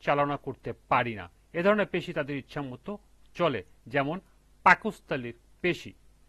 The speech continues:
এই আলোচনা থেকে আমরা জানতাম পেশি তিন প্রকার। এক, ঐচ্ছিক পেশি, যেগুলো আমরা ইচ্ছা করলে নাড়াতে পারি বা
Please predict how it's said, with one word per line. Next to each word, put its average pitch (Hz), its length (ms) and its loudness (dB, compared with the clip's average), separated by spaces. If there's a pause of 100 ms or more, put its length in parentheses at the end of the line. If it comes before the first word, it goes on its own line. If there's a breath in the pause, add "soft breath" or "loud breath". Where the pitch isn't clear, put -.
(760)
এই 208 180 4
আলোচনা 208 400 4
থেকে 247 200 -2
আমরা 214 180 2
জানতাম 175 500 0 (680)
পেশি 170 280 -2
তিন 160 280 -4
প্রকার। 156 340 -6 (1300)
এক, 139 140 -6 (220)
ঐচ্ছিক 165 400 -4
পেশি, 233 340 -2 (200)
যেগুলো 160 300 0
আমরা 139 260 -2 (720)
ইচ্ছা 208 220 -2
করলে 214 260 0
নাড়াতে 139 380 0
পারি 208 260 2 (2250)
বা 139 140 -4